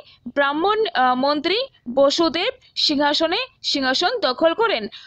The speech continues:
আর শুরু হয় কান্য বংশ। শূন্য বংশের টাইম পিরিয়ড, মৌর্য বংশের টাইম পিরিয়ড খ্রিস্টপূর্ব তিনশো চব্বিশ বা তিনশো একুশ থেকে, আহ, খ্রিস্টপূর্ব একশো সপ্তাশি অব্দ। আর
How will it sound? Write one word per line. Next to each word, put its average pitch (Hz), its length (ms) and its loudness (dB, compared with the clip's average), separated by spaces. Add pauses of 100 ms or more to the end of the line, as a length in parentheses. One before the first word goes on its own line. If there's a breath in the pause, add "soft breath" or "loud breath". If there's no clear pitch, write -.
আর - 240 0
শুরু 285 300 0
হয় 302 240 2 (320 loud breath)
কান্য 311 420 0 (100)
বংশ। 359 300 2 (800 soft breath)
শূন্য 349 280 0
বংশের 381 480 0
টাইম 330 240 -2
পিরিয়ড, 330 420 0 (460 loud breath)
মৌর্য 359 280 2
বংশের 453 400 2
টাইম 330 240 -2
পিরিয়ড 349 320 -2
খ্রিস্টপূর্ব 339 720 0 (300 loud breath)
তিনশো 381 400 0
চব্বিশ 381 500 0
বা 370 160 2
তিনশো 339 500 0
একুশ 339 460 0 (240 loud breath)
থেকে, 302 360 0
আহ, 262 680 -2
খ্রিস্টপূর্ব 294 640 0 (100)
একশো 262 360 -2
সপ্তাশি 269 580 2
অব্দ। 320 440 2 (280 loud breath)
আর 254 280 0